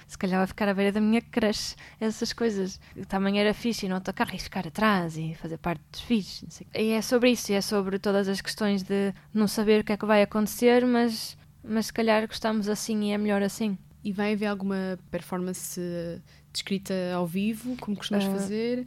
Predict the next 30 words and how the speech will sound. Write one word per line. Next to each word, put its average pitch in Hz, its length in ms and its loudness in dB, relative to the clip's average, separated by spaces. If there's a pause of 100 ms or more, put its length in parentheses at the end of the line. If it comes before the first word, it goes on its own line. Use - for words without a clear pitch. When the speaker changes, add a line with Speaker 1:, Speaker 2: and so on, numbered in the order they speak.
Speaker 1:
eh, 208 160 2
não, 190 240 4
desta 202 260 0
vez 214 160 2
não. 196 220 4
O 190 40 0
que 208 60 -2
eu 208 60 0
fiz 226 240 -2
foi 226 300 4
escrever, 214 540 2
eu 208 60 0
tenho 214 200 0
um 208 80 2
texto 240 280 4
escrito - 380 -4
na 202 140 2
parede 170 360 -2
que - 100 -18
escrevi, 175 460 -8 (240)
mas 180 280 2
não 185 120 2
vou 175 100 2
ter 180 140 -2
performance. 160 600 -6 (240)
Vou 185 140 -4
estar, 180 320 2
eh, - 200 -2 (160)
mais 185 380 -6
relaxadinha. 180 840 -4